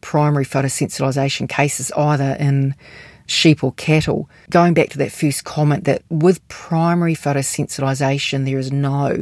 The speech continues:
like, no liver damage, repeat, no liver damage with these cases as there are with secondary photosensitisation cases such as, like, facial eczema.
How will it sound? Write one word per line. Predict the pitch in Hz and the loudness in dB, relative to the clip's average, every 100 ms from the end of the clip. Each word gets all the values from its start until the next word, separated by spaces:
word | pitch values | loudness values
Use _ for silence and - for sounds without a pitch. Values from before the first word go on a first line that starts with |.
| 143 | -4
like, | 147 - | -6 -4
no | 156 160 156 156 156 147 - _ _ - | -2 0 2 2 0 -2 -6 _ _ -2
liver | 143 139 | 2 2
damage, | 139 131 - - - - | 2 0 0 -2 -6 -8
repeat, | - 131 - - - | -4 -2 -2 -8 -6
no | 135 143 151 | 0 2 2
liver | 143 131 | 0 -2
damage | 135 135 185 - - - - - | -2 0 -2 -4 -12 -18 -12 4
with | 147 151 - - - | 6 6 2 -20 -14
these | - 143 156 151 - | -4 2 2 2 -2
cases | - 147 147 - 127 | -2 0 0 -2 -2
as | 147 139 | -2 0
there | 135 135 | 0 0
are | 135 | 0
with | 135 135 - - | 0 -4 -8 -6
secondary | - 294 165 139 | 0 2 2 2
photosensitisation | - 135 131 131 113 - 135 139 131 - | -2 -2 -2 -4 -4 -2 0 2 0 -2
cases | - 135 - - | -2 -4 -2 -4
such | - - | -4 -4
as, | 175 - | -4 -2
like, | - | -2
facial | - 135 - 143 | 0 0 2 2
eczema. | - - 135 | 2 0 0